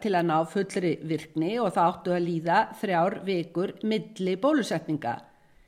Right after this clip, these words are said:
Í stað þess að fylgja þessari forskrift framleiðenda var ákveðið að leggja heldur alla áherslu á að bólusetja sem flesta sem fyrst en láta þá líða lengra á milli skammtanna tveggja.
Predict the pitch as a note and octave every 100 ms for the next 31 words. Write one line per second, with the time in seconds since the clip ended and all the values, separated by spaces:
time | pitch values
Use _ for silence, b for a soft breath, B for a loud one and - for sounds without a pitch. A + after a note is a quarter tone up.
0 | b - G#3+ C#4 C#4 C#4+ B3+ C#4 D#4 D#4
1 | B3 A#3 A3+ A3 G3 F#3+ - A#3+ C4 -
2 | F#3+ G3 - - A#3 C4+ C4 E3+ C#3+ -
3 | D3 B3 B B B B - A3+ A3 G#3+
4 | G3 G3 G3 F3 E3 G#3 G3 G3+ G#3 G3
5 | F#3+ F3 F#3 - A3 A3 F#3 F3 G#3+ F#3+
6 | - E3 E3 F#3 F#3 - G#3 A#3 - F3+
7 | E3+ E3 D3+ D3+ G#3 A#3 - - F#3 -
8 | B2+ A#2 - G3+ C#4 - - b b b
9 | b D4 D4 F#3 F#3 F#3+ G3+ G3 F3 F#3+
10 | F#3 E3+ D#3 F3 F3 E3 D#3+ D#3+ - D#3+
11 | D3+ F3 G3 F#3+ C#4+ C#4 A#2+